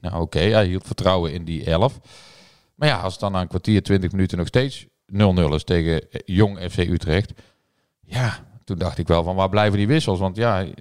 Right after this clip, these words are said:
als wissel kun je natuurlijk wel iets forceren, maar dan moet je toch wel een beetje <laughs> tijd voor, eh, krijgen. Het, achteraf was het net op tijd, want ja, met Bokila kun je zeggen wat je wil van die speler, maar elke keer als hij erin komt, gebeurt er iets.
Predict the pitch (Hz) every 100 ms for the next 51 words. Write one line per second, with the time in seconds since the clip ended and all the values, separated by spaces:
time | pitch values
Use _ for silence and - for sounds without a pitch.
0 | - - 92 98 113 90 - 95 92 98
1 | 87 92 85 - 117 90 101 101 95 92
2 | 95 110 117 135 143 131 - 123 - 107
3 | 95 92 90 - - - - - _ _
4 | 107 98 90 117 131 - 127 - 117 113
5 | 98 90 110 104 - 123 98 107 107 -
6 | _ _ _ 117 104 104 92 95 - 123
7 | 92 92 113 _ _ _ _ _ - 95
8 | 92 101 87 85 92 113 98 92 82 87
9 | 80 95 101 98 - 127 117 98 92 98
10 | 92 117 117 123 123 - 107 123 131 107
11 | - 107 - -